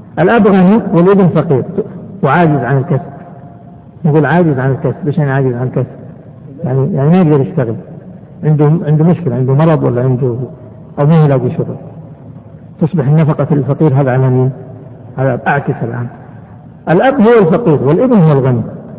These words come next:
تصبح نفقة الأب على مين؟ على الولد. طيب، مثال آخر، الجد هو الغني والحفيد هو الفقير، تصبح النفقة على الجد.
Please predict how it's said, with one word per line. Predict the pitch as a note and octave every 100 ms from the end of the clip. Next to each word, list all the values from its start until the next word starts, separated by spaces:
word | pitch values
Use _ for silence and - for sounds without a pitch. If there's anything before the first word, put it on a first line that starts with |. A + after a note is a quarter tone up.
| - -
تصبح | D#3 D3 C#3+
نفقة | D#3 D#3 C#3+
الأب | D3 D#3+
على | C3 C3
مين؟ | C3 C3+ E3 - - - - -
على | C3 B2+
الولد. | A#2+ G#2+ - -
طيب، | D3 B2+ C3
مثال | C3+ C3+ A#2+
آخر، | A#2+ - A#2 - - - - -
الجد | E3 F3+ C4+ - G#3 F#3+
هو | G3
الغني | D#3 D3 B2 A2 - -
والحفيد | F#3+ C3 E3 G#3+ B3+ - - - - E3+
هو | F#3
الفقير، | C3+ C#3 C3+ A#2 - - - - - - - -
تصبح | D#3 - D3+
النفقة | C#3+ D3 C#3+ C#3+ C3 - - - - - -
على | C3+ C3
الجد. | B2+